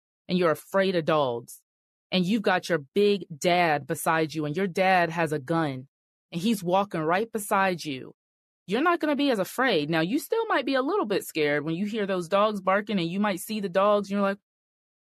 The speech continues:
but your dad is right there, and he's got the means to take those dogs out should they come too close. Guess what? Your father is with you wherever you go,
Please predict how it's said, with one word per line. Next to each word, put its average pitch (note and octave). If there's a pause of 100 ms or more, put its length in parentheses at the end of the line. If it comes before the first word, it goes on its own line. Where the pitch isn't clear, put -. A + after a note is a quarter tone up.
(140)
but F3+
your C4
dad A3+
is E3+
right C#3+
there, B2+
and F3
he's C#4
got G3+
the D#3+
means E3 (180)
to -
take G#3
those E3+
dogs D3
out F3+
should -
they D#3+
come D3
too C#3
close. - (460)
Guess G3
what? D#3
Your G#3
father F#3+
is D#3
with F#3+
you F#3
wherever E3
you C#3
go, C3+